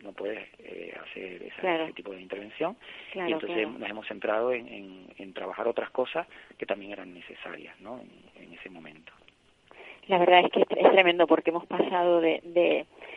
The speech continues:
Speaker 2: además somos, somos un, un, un pueblo, o sea, un país o una raza, no sé <laughs> cómo, que somos muy dados a, al, al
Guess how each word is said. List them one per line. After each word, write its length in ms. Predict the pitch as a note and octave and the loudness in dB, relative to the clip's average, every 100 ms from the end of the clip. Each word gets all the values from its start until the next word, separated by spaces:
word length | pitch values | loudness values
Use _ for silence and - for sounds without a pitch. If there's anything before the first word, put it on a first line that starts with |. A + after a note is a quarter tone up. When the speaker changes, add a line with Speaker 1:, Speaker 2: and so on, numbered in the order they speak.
| - - - - | -18 -20 -20 4
Speaker 2:
además 300 | E3+ F#3 - | 6 8 8
somos, 260 | A3 G3+ G#3+ - | 8 8 6 4
somos 300 | G3 F#3 G3+ | 4 4 0
un, 240 | G#3 F#3+ - | -4 -8 -4
un, 380 | F#3+ F3 D#3+ - | -4 -4 -8 -6
un 160 | F3 | -2
pueblo, 340 | - G3+ G#3 D#3 | 8 10 10 8
o 20 | |
sea, 140 | - E3+ | 4 2
un 160 | E3 - F3 F3+ - _ | 0 -6 -18 -18 -18 _
país 320 | F3 F3+ A3+ - - - - - C#4+ C4+ A#3+ - | 6 6 4 -2 -10 -14 -14 -12 -10 -10 -10 2
o 420 | - F3 E3 D#3 - _ - - | 12 12 12 10 4 _ -20 -4
una 280 | A3+ F#3 F3 | 2 4 8
raza, 380 | G3 G#3 - | 8 8 8
no 120 | E3 G3+ | 10 10
sé 180 | - | 10
<laughs> 20 | - | 10
cómo, 440 | - C#4 - A3 - - - F4+ B3+ | 10 10 8 2 2 -8 -6 -6 -4
que 180 | - G3 | 4 8
somos 300 | F#3+ G3+ C4+ A3 | 10 12 10 10
muy 340 | F#3 G3+ B3+ | 4 6 8
dados 400 | E3 E3+ A#3 B3 A3+ | 10 12 12 10 6
a, 180 | - F#3 - F3+ F3 | 2 2 4 4 4
al, 220 | D#3+ D#3+ - - - | 4 0 -8 -10 0
al 180 | F3 | 0